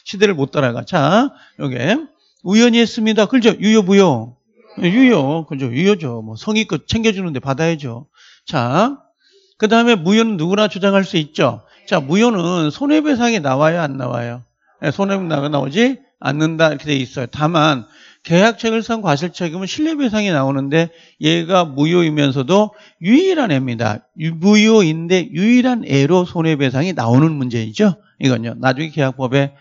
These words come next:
가면 나올 것 같고. 자, 다시 오엑스. 강행법규를 위반한 자가 스스로 그 약정의 무효를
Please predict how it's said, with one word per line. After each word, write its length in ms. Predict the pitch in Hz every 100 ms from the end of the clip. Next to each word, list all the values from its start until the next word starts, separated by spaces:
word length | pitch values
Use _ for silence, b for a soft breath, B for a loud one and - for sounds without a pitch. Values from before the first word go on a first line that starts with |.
| b
가면 300 | - 139 143 131
나올 240 | 113 117
것 120 | -
같고. 640 | 113 - 117 110 202 247 B B B B
자, 460 | - 143 117 117 -
다시 260 | 160 147 160 -
오엑스. 720 | 139 127 - 127 143 247 277 B B B
강행법규를 960 | 131 147 214 240 233 208 - 214 208 143
위반한 480 | 156 165 175 170 151
자가 320 | 143 151 175
스스로 800 | - 339 330 294 240 208 220 208
그 180 | 190 151
약정의 480 | 143 - 170 170
무효를 500 | 151 143 135 202 254